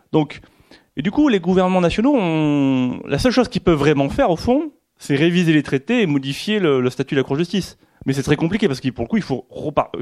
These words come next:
il faut changer les traités. Donc, le, ce que je veux dire, c'est que la, la, l'emprise des gouvernements nationaux sur la Cour de justice est très faible.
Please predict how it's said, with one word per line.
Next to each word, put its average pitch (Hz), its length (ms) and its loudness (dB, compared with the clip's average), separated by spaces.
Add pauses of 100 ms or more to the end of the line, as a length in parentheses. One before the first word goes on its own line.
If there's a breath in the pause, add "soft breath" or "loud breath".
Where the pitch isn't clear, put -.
il 165 60 -8
faut 165 220 -4
changer 139 240 0
les 135 100 2
traités. 180 380 0 (440 loud breath)
Donc, 143 200 0
le, 147 240 2 (480 loud breath)
ce 143 100 -10
que 156 60 -4
je - 160 -6
veux 214 80 0
dire, 214 120 2
c'est 185 100 -2
que 156 80 -2
la, - 80 0
la, 139 160 2
l'emprise 190 720 2
des 120 200 -2
gouvernements 165 380 2
nationaux 165 320 2
sur - 100 -2
la 135 80 -2
Cour 135 160 -4
de 127 40 -2
justice 233 280 -4
est - 80 -6
très - 160 -2
faible. 113 320 -2